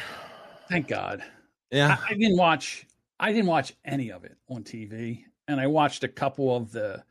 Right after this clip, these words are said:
Speaker 1: I guess, clips of people doing things, but it was always, like, disasters. Like the lady with, that was running with the pole vault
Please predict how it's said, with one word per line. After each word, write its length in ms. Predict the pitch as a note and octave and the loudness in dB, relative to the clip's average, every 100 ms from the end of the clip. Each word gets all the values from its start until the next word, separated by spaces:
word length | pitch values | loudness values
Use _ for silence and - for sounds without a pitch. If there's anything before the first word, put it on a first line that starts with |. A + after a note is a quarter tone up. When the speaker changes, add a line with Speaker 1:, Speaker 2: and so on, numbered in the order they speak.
| _ _ _ _ _ _ _ _ _ _ - | _ _ _ _ _ _ _ _ _ _ -12
Speaker 1:
I 80 | |
guess, 320 | B2 A#2+ - - | -4 -4 -4 -10
clips 540 | - C#3 C3 - - | -2 2 2 -2 -6
of 260 | A2 A2+ - | -4 -6 -4
people 260 | B2 A2+ | -6 -4
doing 320 | G#2 A2 A#2 | -4 -4 -4
things, 220 | A2+ C3 B2+ | -4 -2 2
but 140 | D#3 | 2
it 40 | |
was 140 | D3 C#3 | 4 6
always, 320 | E3+ E3+ C3+ | 6 6 4
like, 180 | C#3 C3 | 2 2
disasters. 720 | C3+ A2+ B2+ A#2 - - - | -2 0 -2 -4 -8 -16 -12
Like 180 | - G#2 | -8 -6
the 80 | B2+ | -2
lady 300 | C#3 D3 D3 | 0 2 2
with, 220 | C#3+ C3+ | 0 0
that 100 | C#3+ | 0
was 160 | C3 B2+ | 0 0
running 260 | C#3+ D3 | 2 4
with 100 | C#3 | 2
the 80 | C3+ | 0
pole 260 | C3+ C3+ C#3 | 2 2 4
vault 360 | C3+ C#3+ C#3 | 4 2 2